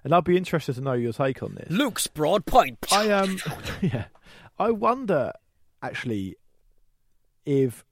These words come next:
Speaker 1: quite a lot of people who are firmly in the public eye now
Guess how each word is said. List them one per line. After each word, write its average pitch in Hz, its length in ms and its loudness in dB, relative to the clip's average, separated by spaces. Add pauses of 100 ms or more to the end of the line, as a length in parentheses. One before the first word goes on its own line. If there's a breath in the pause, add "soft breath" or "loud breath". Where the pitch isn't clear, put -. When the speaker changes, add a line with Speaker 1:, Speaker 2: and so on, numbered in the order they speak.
(160)
Speaker 1:
quite 170 380 4
a 156 60 2
lot 160 360 4
of 151 200 -4
people - 540 -4 (760)
who 143 140 0
are 123 80 0
firmly 147 640 6
in 127 100 0
the 127 80 0
public 117 400 -2
eye 131 200 2
now - 340 -12